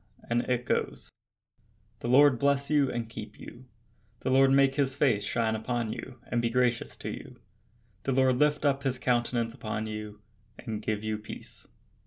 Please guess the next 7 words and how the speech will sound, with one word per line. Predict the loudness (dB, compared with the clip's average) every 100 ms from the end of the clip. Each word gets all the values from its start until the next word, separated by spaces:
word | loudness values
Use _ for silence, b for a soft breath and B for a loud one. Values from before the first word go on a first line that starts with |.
| _ _ _ _ _ _ _ _ _ _ _ _ _ _ _ _ _ _ _
This | -2 0 0
blessing | 0 0 0 -4 -8 -12
from | -2 2 4
the |
book | 4 4
of | 4
Numbers | 2 0 -4 -6 -10